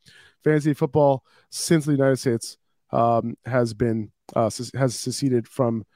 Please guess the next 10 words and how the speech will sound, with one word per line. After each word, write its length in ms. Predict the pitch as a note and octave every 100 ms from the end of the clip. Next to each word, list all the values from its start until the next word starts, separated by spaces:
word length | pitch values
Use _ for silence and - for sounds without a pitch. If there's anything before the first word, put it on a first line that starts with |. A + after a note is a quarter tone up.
| _ _ -
uh, 400 | B2 A2+ G#2+ G#2 - C#3+ -
England. 380 | C#3 C3 B2 A#2+ _ _ -
So 260 | - B2
thank 260 | A#2 C#3+ C3
you, 60 | C3+
Thomas 280 | C3+ B2+
Jefferson, 560 | A#2 B2+ A#2+ - B2 A2+ _ _ _
for 140 | -
your 100 | B2
comment. 420 | - B2+ B2+ B2